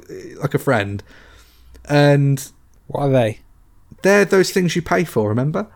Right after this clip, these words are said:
Speaker 1: Um, actually, no, you don't
Speaker 2: Oh.
Speaker 1: pay me. You still owe me two months. Anyway, um, but yeah, like, if you know, you know that your friend's about to, like, try and give you a dead arm or some shit. So you, like, you, you do this whole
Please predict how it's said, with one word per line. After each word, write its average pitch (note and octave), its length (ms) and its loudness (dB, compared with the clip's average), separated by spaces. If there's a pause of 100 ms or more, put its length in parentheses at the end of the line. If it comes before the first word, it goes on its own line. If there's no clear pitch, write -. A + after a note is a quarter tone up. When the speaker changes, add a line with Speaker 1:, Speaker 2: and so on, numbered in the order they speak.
(440)
Speaker 1:
Um, F3+ 340 2 (560)
actually, D#3 240 -2
no, E3 80 0
you D3 120 2
don't B2 160 0
Speaker 2:
Oh. - 20 -6
Speaker 1:
pay D#3+ 180 -2
me. A#2 360 0 (360)
You C#3+ 60 0
still F#3+ 180 0
owe D#3 80 2
me C3 80 0
two D3 220 -2
months. B2+ 340 -4 (460)
Anyway, D3+ 440 2 (360)
um, A3+ 340 4 (1200)
but C#4 80 0
yeah, C#4+ 140 4
like, D#3+ 200 2
if A3+ 120 -2
you C4 120 -4
know, D4 80 2
you B2+ 180 2
know D4 160 4
that G3 140 0
your D#3 80 4
friend's D3 240 2
about C3+ 200 0
to, C3+ 40 0
like, C3+ 160 0
try D3+ 140 0
and C3+ 80 0
give C3+ 100 2
you B2+ 60 4
a A#2+ 40 4
dead D#3 220 2
arm G#2 220 2
or G#2+ 100 2
some A2+ 220 0
shit. A2+ 280 -2
So G3 120 0
you, A#3+ 80 0
like, B3 120 0
you, C4 200 -2
you F#3 160 -8
do A#3+ 120 -4
this G#3 140 -4
whole G#3 240 -2